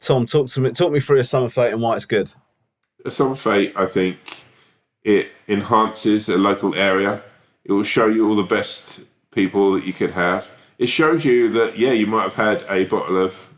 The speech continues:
Speaker 2: Pinot Grigio in the back of your fridge for six to eight months and never even thought of it. But if you stick that on a table with some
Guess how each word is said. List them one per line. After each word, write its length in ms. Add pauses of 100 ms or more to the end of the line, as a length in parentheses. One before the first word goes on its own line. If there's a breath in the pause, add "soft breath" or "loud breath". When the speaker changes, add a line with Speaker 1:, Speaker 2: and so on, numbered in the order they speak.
(120)
Speaker 2:
Pinot 300
Grigio 520
in 120
the 60
back 260
of 120
your 120
fridge 400
for 320 (420 loud breath)
six 340
to 120
eight 180
months 360
and 80
never 180
even 140
thought 340
of 60
it. 160
But 80
if 140
you 60
stick 260
that 160
on 120
a 80
table 560
with 200
some 420